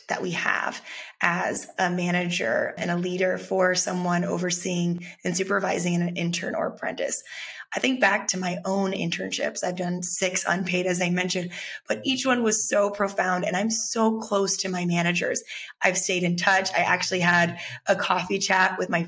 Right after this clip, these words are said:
first intern manager from the Peace Corps not too long ago,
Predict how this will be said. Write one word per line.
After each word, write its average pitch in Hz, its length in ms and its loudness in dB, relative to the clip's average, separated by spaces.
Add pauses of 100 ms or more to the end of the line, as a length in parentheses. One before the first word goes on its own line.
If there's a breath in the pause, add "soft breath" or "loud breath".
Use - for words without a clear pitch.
first 196 360 2
intern 196 300 0
manager 185 340 2
from 185 180 0
the 175 80 2
Peace 185 300 -2
Corps 180 280 2
not 180 200 -2
too 190 140 -2
long 185 260 2
ago, 196 440 4